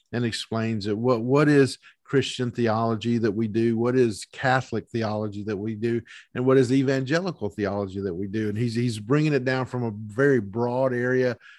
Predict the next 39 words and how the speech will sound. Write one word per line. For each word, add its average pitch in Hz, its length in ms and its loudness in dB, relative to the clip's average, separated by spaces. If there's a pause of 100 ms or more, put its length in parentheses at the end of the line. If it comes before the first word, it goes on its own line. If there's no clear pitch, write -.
(140)
and 107 140 -6
getting 113 280 2
more 120 220 0
narrower 117 580 0
and 104 220 -6
more 117 180 -4
narrower 104 560 -2
as 101 180 -4
he 104 80 -6
gets 104 220 -4
down 110 220 -4
even 107 240 -4
into 104 180 -6
evangelical 107 800 -6
theology. 110 520 -4 (260)
And 120 80 -2
then 160 180 4
when 139 100 2
we 127 80 2
go 123 120 2
to 113 120 -2
the 113 60 -4
next 139 280 -4
chapter, 113 300 2
he's 117 160 0
even 135 160 0
gonna 120 220 2
narrow 117 280 0
it 110 100 -2
down 120 300 -2 (300)
even 120 280 0
more 120 240 2
than 110 180 -2
that, 123 340 -4
because 107 260 -2
he'll 127 120 4
take 123 280 0
evangelical 117 760 0
theology 110 640 -4